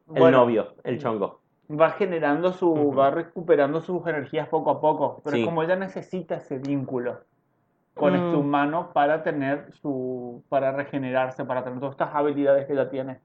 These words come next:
Speaker 1: Bueno, digamos que la producción de películas macabras con Pablo y Elías, Deathmatch de Villanos,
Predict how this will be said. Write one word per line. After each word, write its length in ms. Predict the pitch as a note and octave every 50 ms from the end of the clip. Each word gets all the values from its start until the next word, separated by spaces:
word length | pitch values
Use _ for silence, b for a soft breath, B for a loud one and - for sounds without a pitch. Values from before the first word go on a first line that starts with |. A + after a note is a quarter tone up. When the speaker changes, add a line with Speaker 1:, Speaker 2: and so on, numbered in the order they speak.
| _ -
Speaker 1:
Bueno, 280 | C3 C3 A#2+ A2 G#2+ -
digamos 360 | C#3+ B2+ C#3 D3 F3 F#3+ F#3
que 80 | A3 G3+
la 120 | F#3+ F3+ F3+
producción 880 | F3 D#3+ D3 C3+ C3 - - - - C#3 C3 B2+ C3 C3+ C#3+ D#3+ E3+ - _ _ _ -
de 280 | - A#2+ A#2+ B2+ B2 A2+
películas 320 | - B2 A#2 A#2+ C#3 C#3+ D3
macabras 280 | C#3+ - C3 B2 C3 C3
con 100 | C#3 C3+
Pablo 180 | B2+ A#2 A#2 B2
y 60 | B2
Elías, 480 | A#2+ A#2 A2+ A#2 B2 C3 D3+ G3 D4 C#4+ - _ _ _ _ _ - - - -
Deathmatch 420 | - - D#3+ D#3+ F3 E3+ D#3 -
de 80 | - D3+
Villanos, 420 | C#3+ C#3 C3 C3 C#3 D3+ - C#4+